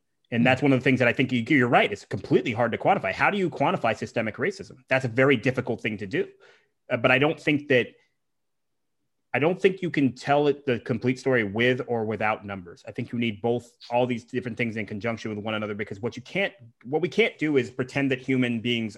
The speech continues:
Speaker 1: aren't opinionated, right? That we
Speaker 2: Mm-hmm.
Speaker 1: don't ha-, we don't do things that don't make sense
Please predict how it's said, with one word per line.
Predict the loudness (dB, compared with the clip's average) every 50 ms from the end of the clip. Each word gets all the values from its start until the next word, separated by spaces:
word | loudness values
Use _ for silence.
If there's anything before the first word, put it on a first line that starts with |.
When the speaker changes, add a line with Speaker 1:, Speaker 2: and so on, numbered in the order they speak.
| -10 -6
Speaker 1:
aren't | -4 -2 -2 -2 -4 -6 -10 -16 _ _ _ _ _ _ _ _ _ _ _ _ _ _ _ _ _ _ -20 -14 _ -10
opinionated, | -6 -2 0 0 0 0 -4 -6 -12 -16 -20 -20 _ _
right? | -4 -4 -4 -4 -6 _ _ _ -8
That | -6 -2
we | -2 0
Speaker 2:
Mm-hmm. | -2
Speaker 1:
don't | -2 -4
ha-, | -4 -6 -8 -6 -4
we | -2 -2
don't | 0 0 0 0
do | 0 2 2
things | 2 0 0 -2 -2 -4
that | -8 -6
don't | -4 -4 -4 -4
make | -4 -6 -8
sense | -8 -8 -8 -8 -8 -10 -14